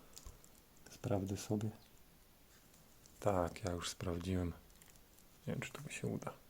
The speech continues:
No, nie uda mi się. Uwierzcie mi na słowo. Tors był oryginalny, więc... i jedziemy dalej. Oj!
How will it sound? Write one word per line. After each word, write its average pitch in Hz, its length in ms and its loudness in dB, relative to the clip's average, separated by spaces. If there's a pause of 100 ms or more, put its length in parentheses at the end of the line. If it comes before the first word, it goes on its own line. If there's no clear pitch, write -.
(3250)
No, 85 180 2
nie 107 100 6
uda 104 180 6
mi 98 120 4
się. - 140 -2 (380)
Uwierzcie 104 340 2
mi 95 60 4
na 95 80 4
słowo. 92 320 4 (840)
Tors 95 260 0
był 92 180 0
oryginalny, 90 500 6
więc... 85 300 0 (3250)
i 165 140 12
jedziemy 104 340 10
dalej. 85 320 8 (1500)
Oj! - 240 10